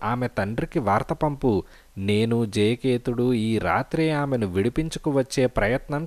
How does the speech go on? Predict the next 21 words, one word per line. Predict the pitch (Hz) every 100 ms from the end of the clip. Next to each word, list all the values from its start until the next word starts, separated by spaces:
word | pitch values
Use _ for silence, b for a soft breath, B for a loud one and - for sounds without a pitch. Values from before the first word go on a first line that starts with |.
| 160
చేస్తాం" | 151 - 147 151 - - -
అని | 101 107
అన్నాడు. | 139 143 139 139 117 87 B B
యశపాలుడి | 107 117 175 - 196 190 170
సలహా | 151 101 120 156 147
విదూషకుడికి | 135 98 92 143 175 160 156 139 131 143
బాగా | 110 90 87 107
నచ్చింది. | 127 127 139 131 131 117 b b _ 95
మహాబలుడైన | 104 - 120 107 110 113 113 113 107
రాక్షసుడి | - 90 - 165 - 170 135 -
అండలో | 104 135 143 143
ఇంతకాలంగా | 120 90 110 143 156 - 135 143 165 170 165 170 - 117
అతడు | - 131 123 151
సుఖంగా | - - - 120 117 120
బ్రతుకుతున్నాడు. | 135 143 139 - 147 143 139 139 139 127 B B B
అతనికి | 147 - 151 131 156 180
మృత్యులోయలోని | 120 98 - 170 170 170 170 165 165 165 -
ఆదిమజాతుల | 95 110 120 127 120 123 - 123 120
వాళ్ళ | 120 120 120
గొడవల్లో | 107 95 98 131 165 165 165
తలదూర్చి | 160 95 101 123 151 139 127 123 123